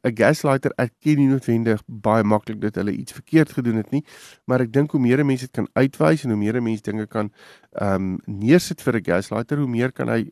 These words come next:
hy of sy dalk agterkom daar is fout en bereid wees om,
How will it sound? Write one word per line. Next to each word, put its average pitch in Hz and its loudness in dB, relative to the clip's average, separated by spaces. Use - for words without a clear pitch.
hy 113 2
of 123 -4
sy 113 0
dalk 110 -4
agterkom 117 -6
daar 107 -2
is 123 -2
fout - -10
en 117 2
bereid 110 0
wees 104 -4
om, 101 -8